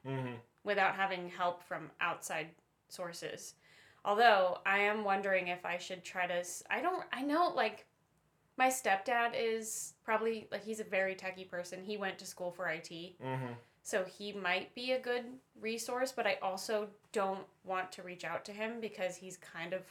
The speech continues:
Speaker 2: a narcissist.
Speaker 1: You don't wanna do that, baby.
Speaker 2: Yeah.
Speaker 1: You don't, it's not gonna be worth the headache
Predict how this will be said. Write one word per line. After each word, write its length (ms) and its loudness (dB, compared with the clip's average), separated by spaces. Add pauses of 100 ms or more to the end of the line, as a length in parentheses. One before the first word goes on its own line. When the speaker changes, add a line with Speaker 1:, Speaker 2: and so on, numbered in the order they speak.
(180)
Speaker 2:
a 60 -8
narcissist. 880 -4 (760)
Speaker 1:
You 200 2
don't 180 6
wanna 180 0
do 180 -6
that, 200 -10
baby. 340 -14
Speaker 2:
Yeah. 160 8
Speaker 1:
You 80 8
don't, 240 8 (360)
it's 320 8
not 260 6
gonna 140 0
be 80 -2
worth 520 0 (200)
the 100 -2
headache 480 -6